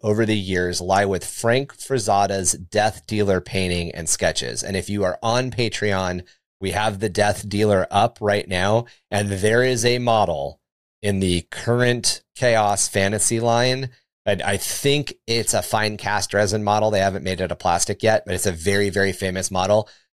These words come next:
that is one hundred percent the Death Dealer. Anyway,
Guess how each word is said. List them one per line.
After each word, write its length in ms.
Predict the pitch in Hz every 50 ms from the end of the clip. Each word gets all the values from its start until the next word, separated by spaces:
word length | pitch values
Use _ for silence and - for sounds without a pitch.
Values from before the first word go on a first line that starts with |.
| _
that 140 | - 113 110
is 360 | 104 104 113 113 104 90 80
one 260 | 82 87 101 101 95 92
hundred 800 | 85 78 - - - - - 113 107 104 101 92 101 95 80 -
percent 440 | 98 95 - - 98 82 78 78
the 100 | - 95
Death 300 | 80 85 76 - - -
Dealer. 360 | - 69 57 55 55 52 - - _ _ _
Anyway, 480 | 98 117 143 131 107 95 87 85 80